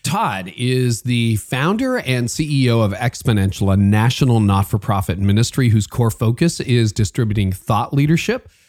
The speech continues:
through conferences, books, podcast software, and small group learning communities. He is the author of multiple books, and, uh, I'm just so thrilled to have him on the podcast.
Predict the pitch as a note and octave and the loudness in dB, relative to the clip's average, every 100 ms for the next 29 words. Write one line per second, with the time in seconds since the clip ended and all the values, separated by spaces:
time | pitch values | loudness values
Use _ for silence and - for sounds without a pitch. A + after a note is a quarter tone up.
0 | _ _ - B2 A2 - C#3+ D#3+ E3+ D#3+ | _ _ -2 0 0 -2 -2 0 0 2
1 | D#3+ A2+ G#2+ A#2+ - - - - A#2 A#2 | 0 0 0 0 -2 -16 -16 -6 -4 -4
2 | - A2+ A2 - G2+ G2 - G2+ G2+ G#2+ | -2 -4 -4 -4 -4 -4 -2 -2 0 -2
3 | F#2+ - A2 G2+ F#2+ G2+ F2+ F#2+ F#2 F#2+ | -8 -4 -2 0 -2 -6 -8 -6 -2 0
4 | F#2 F2+ - F#2+ G2 E2+ D#2 D2+ - G2+ | -2 -4 -2 0 0 0 -4 -4 -2 0
5 | G2 G2+ G2+ G2+ - G2+ G2 G2 G2+ C#3 | 0 -4 -2 -4 -2 -4 -2 0 2 0
6 | F#3+ D#3+ G#2+ F#2 F3 - - _ _ _ | 0 -2 0 0 -2 -4 -18 _ _ _
7 | _ F3 D#3 D#3 D#3 C#3+ D3+ D3+ F#3+ D#3+ | _ -2 0 2 2 2 2 2 0 0
8 | A2 G#2+ F2+ G#2 F2+ F2 F#2 F2+ F2 F2 | -2 -2 -4 -4 -2 -2 -2 -2 -2 -4
9 | D#2 F2 F2 - F2 E2 E2 | -6 -6 -6 -6 -8 -8 -10